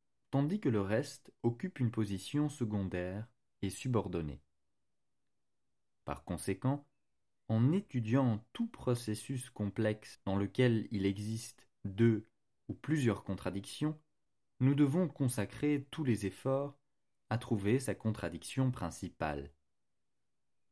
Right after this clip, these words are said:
Une fois que cette contradiction principale est saisie, tous les problèmes peuvent être facilement résolus. De même, dans toute contradiction,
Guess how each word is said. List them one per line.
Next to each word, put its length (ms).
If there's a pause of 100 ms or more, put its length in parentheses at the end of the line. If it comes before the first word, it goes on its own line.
(300)
Une 180
fois 300
que 140
cette 220
contradiction 720
principale 840
est 100
saisie, 560 (400)
tous 220
les 100
problèmes 600 (340)
peuvent 240
être 260
facilement 580
résolus. 500 (1500)
De 160
même, 420 (480)
dans 240
toute 360
contradiction, 840